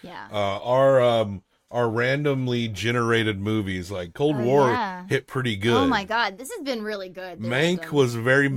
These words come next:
Speaker 2: middling.
Speaker 1: yeah.
Speaker 2: Uh, and now this one is, uh, is just, as far as comedy, I think, I predict it might be probably our, our highest ranking comedy yet. So how many times you gonna hump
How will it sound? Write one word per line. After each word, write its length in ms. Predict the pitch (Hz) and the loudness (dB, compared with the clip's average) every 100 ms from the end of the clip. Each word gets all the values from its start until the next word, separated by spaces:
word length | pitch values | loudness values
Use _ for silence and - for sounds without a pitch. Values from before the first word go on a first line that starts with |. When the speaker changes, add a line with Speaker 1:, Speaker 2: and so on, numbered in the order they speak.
| 113 | 0
Speaker 2:
middling. 340 | 104 101 95 92 | 0 -2 -4 -6
Speaker 1:
yeah. 340 | - 170 170 170 _ _ | -10 -12 -14 -16 _ _
Speaker 2:
Uh, 360 | - 107 107 101 | -2 2 2 2
and 160 | 113 123 | -2 0
now 200 | 127 120 | 2 2
this 280 | 127 170 160 | 0 -2 0
one 160 | 147 | 0
is, 340 | 131 123 113 117 | -2 -4 -10 -6
uh, 20 | 113 | -4
is 200 | 110 - | -4 -6
just, 300 | 139 131 - - | -14 -14 -16 -14
as 80 | 107 | -14
far 240 | - 135 196 | -4 -2 -2
as 120 | - | -4
comedy, 500 | - 151 233 240 110 - | -4 -2 -2 -4 -8 -6
I 180 | 135 208 | -4 -2
think, 320 | - 143 - | -4 -6 -4
I 100 | 160 | -2
predict 340 | 330 156 135 | -2 -4 -6
it 80 | 139 | -8
might 240 | 127 127 131 | -6 -8 -6
be 360 | 123 113 107 _ _ _ - | -6 -6 -8 _ _ _ -6
probably 280 | 151 151 | -2 0
our, 280 | 131 123 113 | 2 2 0
our 240 | 107 107 104 | 0 -2 -2
highest 520 | 123 127 117 110 - | 0 0 -2 -6 -8
ranking 520 | 110 107 - 107 98 | -6 -6 -6 -10 -8
comedy 420 | - 107 95 87 | -6 -4 -4 -8
yet. 520 | 87 95 78 - _ _ _ _ _ _ | -8 -8 -8 -10 _ _ _ _ _ _
So 500 | - 98 92 87 - | -6 -4 -4 -6 -10
how 180 | - 147 | -8 -6
many 220 | 160 143 | -4 -6
times 340 | 131 139 117 120 | -6 -8 -8 -8
you 80 | |
gonna 180 | 113 95 | -8 -8
hump 340 | 90 95 87 | -8 -10 -12